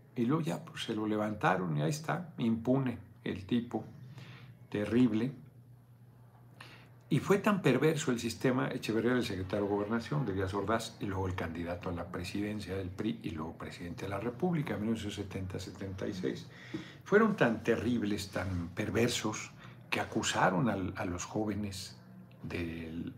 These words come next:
los asesinatos en la Plaza de las Tres Culturas. Entonces, más de dos años y medio estuvieron presos en, en Lecumberri.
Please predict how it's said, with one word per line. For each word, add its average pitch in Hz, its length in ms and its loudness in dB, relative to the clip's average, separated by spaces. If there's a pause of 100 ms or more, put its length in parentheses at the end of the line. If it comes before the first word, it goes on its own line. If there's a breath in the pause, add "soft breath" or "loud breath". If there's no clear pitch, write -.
(120)
los 92 400 -6
asesinatos - 880 -6
en 90 100 -4
la 90 80 -6
Plaza 101 340 -6
de - 60 -4
las 98 140 -6
Tres 95 200 -6
Culturas. 107 600 0 (480 loud breath)
Entonces, 123 260 4
más 165 200 10
de 156 100 10
dos 143 220 6
años 143 340 6
y 120 40 4
medio 120 340 8
estuvieron 113 560 4
presos - 560 -2
en, 78 260 -4 (500)
en 87 380 -4
Lecumberri. 101 600 -4